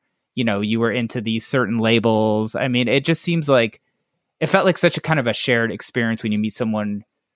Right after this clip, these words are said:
like, from that era who is into the same stuff, because it felt so kind of insular, I guess.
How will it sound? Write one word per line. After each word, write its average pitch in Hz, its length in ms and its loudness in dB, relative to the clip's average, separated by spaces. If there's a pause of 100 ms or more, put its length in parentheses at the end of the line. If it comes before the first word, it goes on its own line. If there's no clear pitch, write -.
(400)
like, 101 500 -2
from 131 320 2
that 113 160 2
era 104 640 2
who 135 140 -2
is 110 100 0
into 117 220 -4
the 107 100 -6
same 107 240 -2
stuff, 123 320 0
because 113 260 -2
it 107 120 -4
felt 110 280 0
so 107 300 -2
kind 107 220 -4
of 104 180 -8 (560)
insular, 117 540 0
I 101 100 -2
guess. 98 500 -4